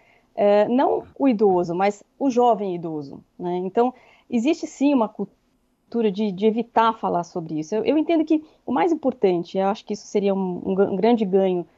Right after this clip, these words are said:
talvez no próximo, no próximo ciclo aí político nosso, é fortalecer novamente os conselhos do idoso, né, que são,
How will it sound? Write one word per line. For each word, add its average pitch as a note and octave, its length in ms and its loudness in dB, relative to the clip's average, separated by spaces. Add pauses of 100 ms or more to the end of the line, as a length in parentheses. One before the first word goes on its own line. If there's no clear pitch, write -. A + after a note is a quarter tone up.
(140)
talvez F#3+ 280 -2
no F#3+ 80 -2
próximo, G3 640 -2
no F3+ 100 -4
próximo G3+ 340 -4
ciclo A3+ 440 -2
aí F#3 160 0
político F#3+ 520 -6
nosso, A3 460 2
é G3+ 40 -4
fortalecer C4 680 0
novamente G#3 580 -2
os G#3 120 -8
conselhos F#3+ 520 -4
do F3 140 -8
idoso, G3 460 2
né, G3 240 -2
que - 100 -20
são, G3 240 -2